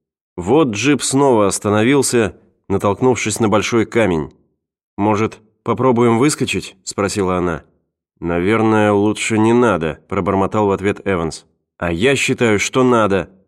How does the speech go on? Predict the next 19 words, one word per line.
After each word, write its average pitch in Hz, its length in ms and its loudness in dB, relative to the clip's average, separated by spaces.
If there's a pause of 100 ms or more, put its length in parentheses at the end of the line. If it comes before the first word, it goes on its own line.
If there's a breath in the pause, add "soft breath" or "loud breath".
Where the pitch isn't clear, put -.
Машина 143 500 0
снова 147 380 2
тронулась 127 440 2
с - 100 -4
места. 95 520 -2 (240)
Эванс 107 420 0
еще 104 380 0
раз 95 140 -2
повернул 98 440 0
ключ 98 280 -2
зажигания. 92 800 0 (260)
Безрезультатно. 101 1200 -2 (600)
Генератор 127 580 2
переменного 123 640 2
тока 131 440 0
издавал 110 440 2
противные 131 640 0
тарахтящие 110 840 -2
звуки. 92 560 -2